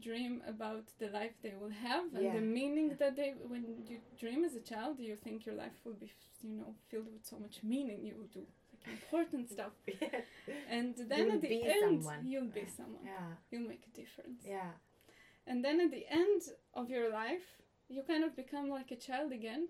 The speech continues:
Speaker 1: because you want to feel y-, you had a meaning.
Speaker 2: Yeah.
Speaker 1: So if you didn't have a meaning, you, you make up a meaning, or you dream about a meaning that your life either had or could have had.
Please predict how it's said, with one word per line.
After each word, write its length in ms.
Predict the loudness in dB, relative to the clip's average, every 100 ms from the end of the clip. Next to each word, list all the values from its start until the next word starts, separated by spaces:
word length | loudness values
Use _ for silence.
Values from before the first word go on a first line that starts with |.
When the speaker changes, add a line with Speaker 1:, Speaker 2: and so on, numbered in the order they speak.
| -6
Speaker 1:
because 300 | -10 -6 -4
you 80 | -2
want 180 | -2 -4
to 60 |
feel 300 | -8 -6 -4
y-, 140 | -4 -8 _ _ _
you 140 | -4
had 280 | 0 2 4
a 40 | 2
meaning. 420 | 2 -2 -8 -10
Speaker 2:
Yeah. 120 | -10 -10 -10
Speaker 1:
So 140 | -4 0
if 180 | 0 -2
you 60 |
didn't 360 | 0 0 2 0
have 180 | 0 -4
a 60 |
meaning, 320 | -6 -6 -6 -8 -12 -20 -20 _ _ _
you, 200 | -10 -10 -10 -16 _ _ _ -6
you 160 | -2
make 300 | -2 -2 -4
up 180 | -4 -2
a 20 | -4
meaning, 360 | -6 -8 -12 -10
or 60 | -8
you 180 | -6 -6
dream 400 | -2 4 6 6
about 320 | 2 -4 -6 -14 -20 -20 -20 -20 -20 -20 -20 -14 0
a 60 |
meaning 420 | 2 2 0 -4 -10 -4
that 200 | -4 0
your 100 | 0
life 240 | 2 0 0
either 180 | 2
had 280 | 2 4 4
or 80 | 4
could 320 | 2 2 4
have 160 | 4 2
had. 340 | -6 -6 -6